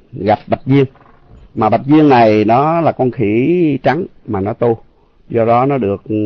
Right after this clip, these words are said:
thành tiên. Quý vị thấy rằng cái loài vật nó tu nó cũng thành tựu. Quý vị thấy rằng con thanh xà và con bạch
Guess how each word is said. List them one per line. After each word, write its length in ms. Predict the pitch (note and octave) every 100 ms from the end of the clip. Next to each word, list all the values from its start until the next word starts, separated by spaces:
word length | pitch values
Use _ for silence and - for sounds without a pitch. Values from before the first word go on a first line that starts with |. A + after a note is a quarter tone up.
| G#2
thành 160 | G2+ F2
tiên. 180 | - G#2 G2 _ _ _ _ _ _ _ _ _
Quý 120 | D3+
vị 120 | C#3
thấy 240 | B2 D3+ G3+
rằng 340 | C3+ A2 G#2+
cái 140 | - C#3+
loài 220 | A2+ G#2
vật 200 | A2 G2+
nó 80 | C#3
tu 260 | C#3 C#3 B2+
nó 100 | C3
cũng 200 | - C3+
thành 180 | G2+
tựu. 300 | F#2 F2+ F2+ - _ _ _ -
Quý 120 | F#3+
vị 140 | D#3 C3+
thấy 260 | D#3+ G3+
rằng 300 | G#3+ A#2+ A#2
con 340 | G#2 C#3+ C#3+ C#3
thanh 200 | C#3 C3+
xà 320 | B2+ G#2+ G#2
và 120 | G2+
con 200 | C3+ B2+
bạch 120 | A2+